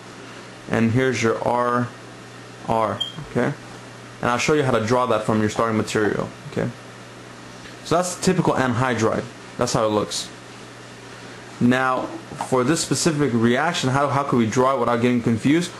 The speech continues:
What I like to do is draw both carboxylic acids, okay? Let's draw both of them out.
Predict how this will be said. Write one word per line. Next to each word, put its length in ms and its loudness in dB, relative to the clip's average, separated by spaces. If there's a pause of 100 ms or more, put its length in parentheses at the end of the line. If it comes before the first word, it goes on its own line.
(100)
What 100 4
I 60 2
like 220 2
to 60 -6
do 300 4 (240)
is 220 4
draw 320 4
both 220 2
carboxylic 580 2
acids, 760 0
okay? 280 0 (280)
Let's 180 2
draw 200 2
both 220 2
of 100 4
them 120 4
out. 220 2